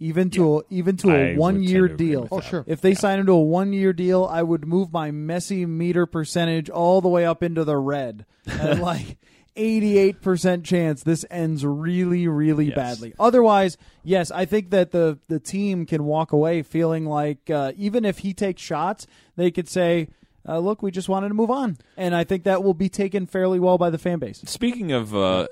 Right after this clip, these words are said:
Speaker 2: ending things really, really badly, we're gonna wrap this podcast up. We've been talking for, for quite a while, and we've covered
Speaker 1: We
Speaker 2: quite a
Speaker 1: missed
Speaker 2: bit of
Speaker 1: Judd.
Speaker 2: ground. We
Speaker 3: It's
Speaker 2: did
Speaker 3: good to
Speaker 2: miss
Speaker 3: be
Speaker 2: Judd.
Speaker 3: back. It's
Speaker 2: We,
Speaker 3: good to be
Speaker 2: and there's
Speaker 3: back.
Speaker 2: a lot of, there's a lot of things for the Sports Crunch to opine on, and, and there probably will be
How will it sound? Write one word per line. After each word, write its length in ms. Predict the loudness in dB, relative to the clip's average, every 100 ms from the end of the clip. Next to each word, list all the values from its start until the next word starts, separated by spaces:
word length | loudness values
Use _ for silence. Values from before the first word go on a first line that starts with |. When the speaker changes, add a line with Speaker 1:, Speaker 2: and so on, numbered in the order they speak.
| -4
Speaker 2:
ending 240 | -2 -2
things 240 | -2 -4 0
really, 180 | 0
really 200 | 2 2
badly, 380 | 0 0 0 -2
we're 140 | -2 -2
gonna 180 | -2 -2
wrap 220 | -2 -4
this 120 | -6
podcast 540 | 0 -2 -2 -10 -8 -12
up. 120 | -6
We've 140 | -6
been 160 | -4 -4
talking 340 | -2 -2 -4
for, 260 | -6 -6 -6
for 120 | -12
quite 220 | -2 2 2
a 40 |
while, 300 | 2 2 0
and 80 | -2
we've 120 | -6
covered 280 | -4 -4 -2
Speaker 1:
We 120 | -2 2
Speaker 2:
quite 180 | 4
a 20 | 6
Speaker 1:
missed 80 | 6
Speaker 2:
bit 120 | 6
of 60 |
Speaker 1:
Judd. 60 | 4
Speaker 2:
ground. 440 | 2 2 2 0
We 100 | 0
Speaker 3:
It's 60 | 4
Speaker 2:
did 120 | 6
Speaker 3:
good 60 | 6
to 40 |
Speaker 2:
miss 60 | 6
Speaker 3:
be 80 | 4
Speaker 2:
Judd. 60 | 4
Speaker 3:
back. 360 | 0 0 _ _ _ _
It's 100 | -6
Speaker 2:
We, 80 | 0
Speaker 3:
good 140 | 2 2
to 60 |
be 60 | 0
Speaker 2:
and 60 | 0
there's 120 | 0
Speaker 3:
back. 80 | 2
Speaker 2:
a 40 |
lot 160 | 2 2
of, 140 | 2
there's 160 | -2 -4
a 40 |
lot 180 | -2 -2
of 60 | -2
things 220 | -6 -6
for 120 | -6
the 80 | -6
Sports 280 | -2 -2 -2
Crunch 240 | -6 -6
to 160 | -2 0
opine 380 | 0 -6 -6 -6
on, 180 | -10 -12
and, 80 | -14
and 120 | -12
there 60 | -6
probably 380 | -6 -6 -8 -6
will 200 | -4 -4
be 240 | -4 -8